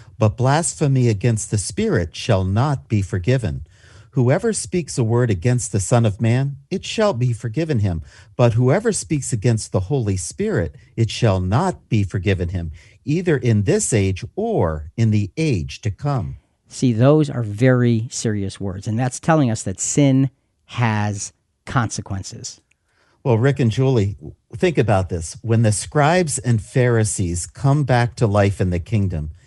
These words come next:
Speaker 1: they're gonna have to answer for the things they did to Jesus. Repentance w-, will start them off in the right path.
Speaker 2: Yeah,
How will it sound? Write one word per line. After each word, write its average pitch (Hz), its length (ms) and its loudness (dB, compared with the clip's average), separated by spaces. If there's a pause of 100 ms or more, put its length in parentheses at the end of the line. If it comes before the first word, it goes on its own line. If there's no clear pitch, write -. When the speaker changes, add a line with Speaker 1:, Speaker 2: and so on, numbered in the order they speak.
(420)
Speaker 1:
they're 190 240 4
gonna 147 220 2
have 127 240 0
to 110 240 -2
answer 117 480 2
for 92 220 -2
the 104 120 2
things 98 680 -2
they 113 340 2
did 104 520 -2
to - 100 -6
Jesus. 98 800 -6 (800)
Repentance 101 1120 -2 (160)
w-, 107 160 -6 (100)
will 104 160 0
start 147 480 -2
them 107 240 4 (140)
off 101 580 0
in 101 140 0
the 87 100 -2
right 90 460 -2
path. 71 520 -8 (300)
Speaker 2:
Yeah, 147 320 2